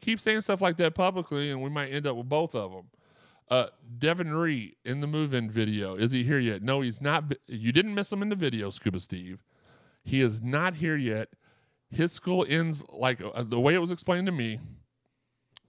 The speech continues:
You think Rummage said it? Well, maybe he saw something I didn't see. I mean, he's been in Florida all week. I don't know.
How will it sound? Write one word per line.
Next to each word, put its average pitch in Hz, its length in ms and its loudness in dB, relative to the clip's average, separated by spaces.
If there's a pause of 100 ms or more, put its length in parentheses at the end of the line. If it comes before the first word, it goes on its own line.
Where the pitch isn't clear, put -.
You 101 100 -8
think 113 220 -4
Rummage 104 340 -2
said 98 280 -6
it? - 120 -10
Well, 143 160 6
maybe 170 240 4
he 147 160 0
saw 139 220 2
something 123 340 2
I 120 100 6
didn't 107 200 -4
see. 120 240 0
I 101 80 -2
mean, 101 100 -6
he's 156 180 2
been 139 140 4
in 107 120 -2
Florida 123 380 2
all 98 260 -2
week. 95 240 -6
I 117 60 -2
don't 120 180 -2
know. 113 280 -4